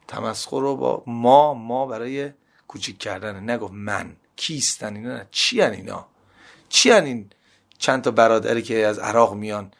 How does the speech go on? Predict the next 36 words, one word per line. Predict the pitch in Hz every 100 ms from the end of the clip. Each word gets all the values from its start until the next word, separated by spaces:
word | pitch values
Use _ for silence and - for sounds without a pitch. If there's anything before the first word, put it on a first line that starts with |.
| _ _
پیش | 120 117
تو | 104 117 107
میرن | 107 113 110
و | 113
در | 113 110
اصحاب | 113 - 117 110
تو | 107 151
هم | 131
من | 131 123
از | 107 135
اینها | 113 110 139 170 185 180 _ _ _ _
بهتر | 120 113 - - 160
و | 165 165 175 175 _ -
متشخصتر | - - 120 - 117 - 139 147
ندیدم، | 143 107 98 87 - _ _ _ _ _ _ _ -
خیلی | 120 113 117 98 _ _ _ _ _ _ _
به | -
قول | 110
ما | 110 110
شیک | - 120 -
و | 113
با | 107
کلاس | 101 - 107 107 -
و |
منظم | 110 101 95 95 110 110
و |
مرتب | 104 95 90 - 123
و | 113
دقیق | 95 - 113 117 117
و |
اهل | 113 - 101
عبادت | 95 95 117 - -
و |
اهل | - -
علم | 104 113 143
و | 160